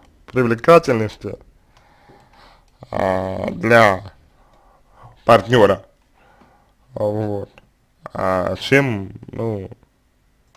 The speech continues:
в любом другом случае. Вот.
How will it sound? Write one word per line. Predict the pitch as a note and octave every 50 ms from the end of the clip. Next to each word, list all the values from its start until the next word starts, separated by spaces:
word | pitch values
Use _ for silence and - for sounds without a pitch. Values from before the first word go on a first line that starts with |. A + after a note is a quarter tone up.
| _ _ _ _ _ _ _ _ _ _ _ _ _ _ _ _ _ _ _ _ _ _ _ -
в | A2 A2
любом | A#2 C#3 D3+ D#3 C#3
другом | A2 A2+ A2 A#2+ B2 B2
случае. | A#2 - - A2 G#2+ G2+ - - - F#2 F#2 - _ _ _ _ _ _ _ _ _ _ _ _ _ _ _ _ -
Вот. | G#2+ F#2+ F#2+ F#2 -